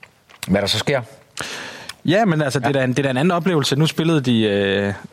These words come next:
Speaker 2: altså, nu skal de spille i, øh, top seks mod, ja, F C K og, og
Speaker 1: Mm.
Speaker 2: Brøndby på udebane, og det er da en oplevelse. Det kan da godt
Speaker 1: Der kan
Speaker 2: være,
Speaker 1: man sige,
Speaker 2: at
Speaker 1: at A G F er jo lidt mellemvej, fordi der er så langt ud til tilskuerne.
Speaker 2: Jamen, jeg snakker, jeg snakker ikke om hjemmebanen, jeg snakker om udebanen.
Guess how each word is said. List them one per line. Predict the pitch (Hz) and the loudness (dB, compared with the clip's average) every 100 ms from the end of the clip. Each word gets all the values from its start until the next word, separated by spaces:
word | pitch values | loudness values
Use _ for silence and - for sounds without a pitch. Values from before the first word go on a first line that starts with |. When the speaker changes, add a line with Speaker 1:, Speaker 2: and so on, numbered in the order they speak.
| - - | -14 -8
Speaker 2:
altså, | - 135 | -2 0
nu | 143 | 2
skal | - | 2
de | 123 | 0
spille | - 139 139 | 0 0 2
i, | 113 107 | 2 2
øh, | 107 104 107 | 0 0 -4
top | 113 - 110 | -4 -4 -2
seks | - 151 - | -2 -2 0
mod, | 131 120 113 107 | 0 2 2 0
ja, | 110 104 104 | 0 0 -2
F | |
C | - - | -2 -2
K | |
og, | 143 135 117 | 0 0 0
og | 117 110 | 0 0
Speaker 1:
Mm. | 107 | 2
Speaker 2:
Brøndby | 123 143 139 117 | 2 2 0 2
på | |
udebane, | 127 170 147 123 120 | 2 2 0 0 -2
og | 110 | -2
det | 143 | -2
er | 127 | 0
da | |
en | 120 156 131 | 0 0 0
oplevelse. | 127 127 120 104 104 | 0 0 0 -2 -2
Det | |
kan | 107 | -2
da | 113 | 0
godt | 135 | 0
Speaker 1:
Der | |
kan | 127 | 0
Speaker 2:
være, | 117 | 0
Speaker 1:
man | |
sige, | 113 127 | 0 2
Speaker 2:
at | 120 113 | 2 0
Speaker 1:
at | |
A | 117 | 0
G | |
F | |
er | 117 | 0
jo | |
lidt | 110 | 2
mellemvej, | 110 107 120 80 76 - - _ - - _ - - - - | 2 2 2 2 -2 -10 -20 _ -20 -20 _ -16 -14 -12 -2
fordi | 95 98 | 0 2
der | |
er | 90 | 2
så | 98 | 2
langt | 101 113 | 0 2
ud | 98 | 0
til | 82 | 0
tilskuerne. | 90 - 80 78 - _ - - - - - _ _ - | -2 -2 -4 -6 -12 _ -16 -14 -14 -18 -20 _ _ -2
Speaker 2:
Jamen, | 127 120 | 2 2
jeg | 120 117 120 | 2 0 0
snakker, | 120 156 135 | 0 0 0
jeg | 143 | 0
snakker | 151 | 0
ikke | 147 | 0
om | 151 | 0
hjemmebanen, | 120 131 151 113 107 | 2 2 2 0 0
jeg | 107 | 0
snakker | 127 127 117 | 0 -2 0
om | 117 | 2
udebanen. | 135 123 104 | 0 -2 -4